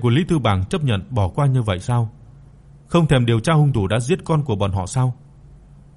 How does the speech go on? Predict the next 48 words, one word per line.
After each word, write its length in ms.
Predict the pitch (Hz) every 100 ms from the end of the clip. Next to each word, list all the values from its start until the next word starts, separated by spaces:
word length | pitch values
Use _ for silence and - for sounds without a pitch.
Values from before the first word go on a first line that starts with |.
| - - - -
Mặc 220 | 127 110
dù 200 | 123 113
truyền 180 | 127 117
hết 180 | -
mong 180 | 160 147
đợi 160 | 120 95
lên 220 | 143 131
người 160 | 110 95
của 120 | 101
Lý 140 | 127
Quận 240 | - 101 120
Manh 160 | 127
đi 100 | 120
nữa, 260 | 117 170 170 - - - - - -
cũng 220 | 160 196
không 180 | 196 151
ảnh 140 | 117
hưởng 160 | 113 101
tới 120 | 185
việc 240 | 127 101
bọn 140 | 110 101
họ 180 | 101
lợi 180 | 123 120
dụng 260 | 95 - 131
nhân 200 | 151 127
mạch 120 | 95 -
của 100 | 104
Nhạo 300 | 92 90 90
Lý 300 | 110 151 190 - - - -
để 140 | 123
điều 200 | 113 117
tra 160 | 135 151
ra 140 | 160
hung 180 | 151 143
thủ. 280 | 113 87 73 - - - - - - - - - -
Nhưng 260 | 131 139 127
trong 200 | 143 127
tin 160 | - 123
tức 200 | 214 110
lại 140 | 85
nói, 280 | 98 139 190 - - - - - 123
Nhạo 260 | 123 113
Lý 260 | 117 131 196
không 220 | - 156
có 100 | 151
dấu 200 | 151 185
hiệu 200 | 135 107
nào 360 | 104 95 90